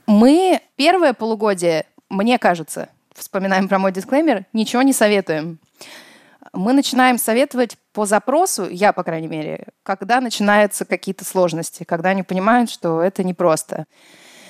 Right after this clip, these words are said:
Я такой, I'm the good cop. Они приходят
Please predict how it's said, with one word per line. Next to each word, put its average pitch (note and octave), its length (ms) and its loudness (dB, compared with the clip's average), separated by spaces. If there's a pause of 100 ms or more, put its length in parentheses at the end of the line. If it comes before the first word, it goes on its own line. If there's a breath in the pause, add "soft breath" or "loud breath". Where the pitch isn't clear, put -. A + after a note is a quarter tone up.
(160 soft breath)
Я A3+ 560 2 (380)
такой, F3+ 540 0
I'm G3+ 280 -4
the G3+ 120 -4
good G3 220 -4
cop. E3 240 0 (240)
Они F#3 340 -6
приходят G3 440 -4